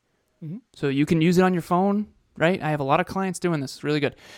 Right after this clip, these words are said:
Speaker 2: Okay, and then the second piece is our Next Level Hope Foundation holiday event is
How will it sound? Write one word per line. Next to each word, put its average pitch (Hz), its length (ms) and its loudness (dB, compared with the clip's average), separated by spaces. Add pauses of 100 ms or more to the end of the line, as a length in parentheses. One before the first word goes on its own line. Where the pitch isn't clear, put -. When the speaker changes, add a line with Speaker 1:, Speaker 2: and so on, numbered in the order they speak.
(140)
Speaker 2:
Okay, 160 320 2
and 160 160 0
then 160 80 2
the 151 60 -2
second 214 320 0
piece 151 320 -6
is 143 180 -2
our 139 100 0
Next 156 220 -4
Level 156 160 -4
Hope 151 220 0
Foundation 135 640 -4 (280)
holiday 143 340 4
event 131 380 -4
is 143 340 -2